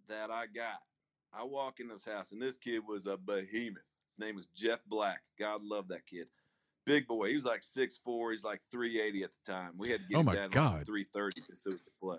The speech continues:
Speaker 1: Yeah, he was huge. And when I walked in the house, I knew exactly why. Mama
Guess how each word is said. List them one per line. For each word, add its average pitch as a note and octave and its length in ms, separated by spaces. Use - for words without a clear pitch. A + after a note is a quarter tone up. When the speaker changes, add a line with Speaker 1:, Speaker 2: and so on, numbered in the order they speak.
Speaker 1:
Yeah, F#2+ 160
he G#2+ 80
was G#2 120
huge. G#2+ 440
And G#2 100
when A2 100
I C#3 60
walked E3+ 320
in B2+ 80
the A#2+ 80
house, D3 340
I A#2+ 140
knew C3 200
exactly G#2+ 520
why. A#2+ 240
Mama D#3+ 420